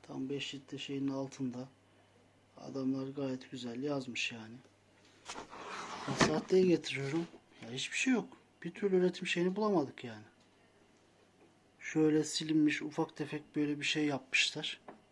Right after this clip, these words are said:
Tamam mı? Tam ortaya o da. Ben yani şeyin olduğu yerde değil.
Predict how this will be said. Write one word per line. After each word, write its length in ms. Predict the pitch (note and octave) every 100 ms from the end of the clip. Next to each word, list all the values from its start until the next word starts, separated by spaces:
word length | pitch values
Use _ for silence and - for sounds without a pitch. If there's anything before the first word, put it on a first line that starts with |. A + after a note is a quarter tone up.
| -
Tamam 200 | D3+ D3+
mı? 120 | B2
Tam 220 | - C#3+ C3+
ortaya 420 | C3 - C#3+ C#3
o 120 | A2
da. 100 | A2 A2+
Ben 160 | A2+ B2 B2+
yani 220 | A#2+ A#2+ - _ - - _
şeyin 380 | - - C3 B2+
olduğu 220 | B2 B2
yerde 400 | C3 C#3 C3 A2+
değil. 180 | A2+ A2+